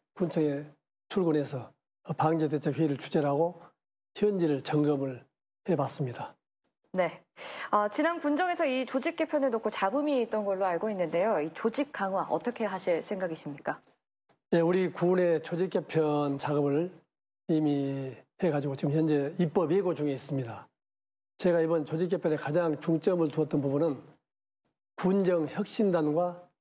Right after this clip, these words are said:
Speaker 1: 인구 정책과를 신설한 것입니다. 군정 혁신단은 제가 앞에서도 말씀드린 우리 공의 변화와 개혁을 하기 위한 가장 중요한 부서가 될 것이고, 또 우리 공은 인구 감소가 심하기 때문에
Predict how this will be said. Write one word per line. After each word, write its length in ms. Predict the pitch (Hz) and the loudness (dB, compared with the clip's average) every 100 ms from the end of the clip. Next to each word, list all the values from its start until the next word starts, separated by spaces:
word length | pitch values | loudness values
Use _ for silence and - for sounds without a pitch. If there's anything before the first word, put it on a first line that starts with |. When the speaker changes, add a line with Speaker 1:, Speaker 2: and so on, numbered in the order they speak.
| - | 0
Speaker 1:
인구 380 | 165 180 175 | 2 2 2
정책과를 680 | 165 147 147 170 - 160 190 190 - _ | 0 -2 0 0 0 0 0 -4 -12 _
신설한 340 | - 196 170 147 | -2 0 2 0
것입니다. 480 | 135 135 123 107 - _ _ _ _ _ _ - | -4 -6 -8 -12 -18 _ _ _ _ _ _ -2
군정 300 | 196 190 170 | 2 4 2
혁신단은 760 | 175 208 180 160 156 139 - _ _ _ - | 2 2 2 2 2 -2 -8 _ _ _ 0
제가 200 | 175 151 | 2 2
앞에서도 340 | 170 156 160 | 0 2 2
말씀드린 580 | 156 147 151 151 185 190 - | 2 2 2 2 0 -2 -2
우리 140 | 165 156 | 0 2
공의 420 | 170 175 165 - | 2 2 2 0
변화와 400 | 170 175 170 151 | 0 2 2 -2
개혁을 540 | - 160 175 175 147 | -2 0 2 2 0
하기 160 | 135 151 | -2 -2
위한 260 | 156 160 - - _ _ - | -2 -2 -8 -20 _ _ -6
가장 440 | - 156 151 139 | -2 0 0 -4
중요한 380 | - 180 170 151 | -4 0 2 0
부서가 300 | - 139 147 | -2 -2 -2
될 140 | 143 135 | -2 -4
것이고, 460 | 139 - 147 110 _ _ _ _ _ - | -4 0 -2 -2 _ _ _ _ _ 2
또 140 | 175 | 4
우리 120 | 180 | 4
공은 500 | 151 170 170 156 143 147 - _ _ - | 2 2 4 2 0 -6 -20 _ _ 2
인구 380 | 180 196 196 | 4 4 2
감소가 540 | 175 156 165 147 160 147 | 2 0 0 0 0 0
심하기 360 | - 190 156 | 0 0 0
때문에 420 | 135 147 147 151 | 0 2 2 0